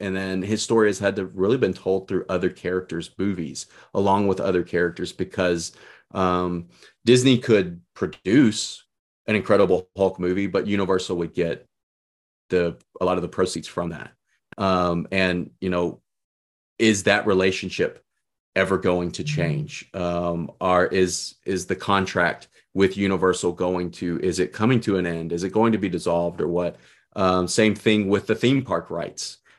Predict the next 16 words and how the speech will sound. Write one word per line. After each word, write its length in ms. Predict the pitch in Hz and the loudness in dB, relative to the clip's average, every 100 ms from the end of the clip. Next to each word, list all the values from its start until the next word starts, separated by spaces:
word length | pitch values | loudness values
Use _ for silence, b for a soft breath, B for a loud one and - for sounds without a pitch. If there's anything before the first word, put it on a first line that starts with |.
| b | b
Universal 480 | 104 117 110 110 104 | 4 6 6 6 4
owns 180 | 110 107 | 4 2
the 80 | |
theme 240 | 101 127 127 | 0 0 0
park 240 | 107 87 | -2 -2
rights 260 | 90 - - | -4 -6 -6
to 80 | 90 | -4
Marvel, 360 | 85 87 85 | -2 0 0
which 200 | 90 87 | 0 0
is 100 | 98 | -2
why 260 | 95 95 98 | 0 0 2
there's 220 | 95 95 | 2 2
a 60 | 92 | 0
Marvel 420 | 87 98 101 101 | 2 2 2 0
Land 400 | 90 90 98 90 | -2 -4 -4 -2
at, 260 | 85 - | -4 -6